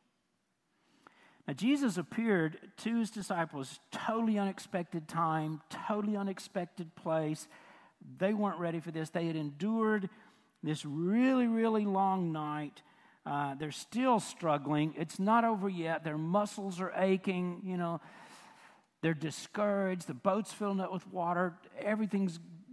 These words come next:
not going well. Uh, this is going, they're just so tired. And they can look and think, "Wow, we're still a long way off from land.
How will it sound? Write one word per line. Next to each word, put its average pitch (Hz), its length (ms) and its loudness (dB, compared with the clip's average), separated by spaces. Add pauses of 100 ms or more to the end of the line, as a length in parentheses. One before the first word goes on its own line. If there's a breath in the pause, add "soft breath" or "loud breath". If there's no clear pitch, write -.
(120)
not 180 480 0
going 165 300 -2
well. 127 320 -4 (200)
Uh, - 40 -14 (180)
this 175 200 -4
is 185 100 -8
going, 160 200 -6
they're 165 80 -2
just 165 320 -8
so 180 340 -4
tired. 165 400 2 (360 loud breath)
And 175 120 -2
they 196 100 4
can 190 240 -2
look 233 220 2
and 165 120 -4
think, 156 200 -4
"Wow, 160 340 2
we're 165 160 0
still 190 320 -2
a 156 60 2
long 160 640 2
way 156 260 -2
off 143 260 0
from 139 200 -4
land. 135 400 -2